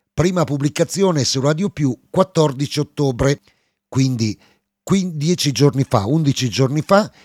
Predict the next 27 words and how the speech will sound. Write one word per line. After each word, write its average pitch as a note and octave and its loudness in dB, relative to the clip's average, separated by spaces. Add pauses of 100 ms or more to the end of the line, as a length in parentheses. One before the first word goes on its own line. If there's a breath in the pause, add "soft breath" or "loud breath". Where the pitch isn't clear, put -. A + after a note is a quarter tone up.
(180 soft breath)
poi F3 6
è B2 0
stato C#3 -2
ripreso C3 -2
da A#2 -4
tutti - -6
i D#3+ 0
mezzi C#3+ -2
di B2+ -4
informazione, B2+ -2 (320 soft breath)
da B2+ -2
Radio C#3 0
Più G2+ -10 (160)
al C3 -2
resto A#2+ -4
d'Italia. D2+ -10 (1500 soft breath)
Allarme F#3 4
notturno E3 0
a F#3 4
Tomo, G3 4
tre D#3 2
ignoti D3 2
sorpresi E3 0
a A2+ 0
rovistare C3 2
nelle E3 2
auto, G3+ 0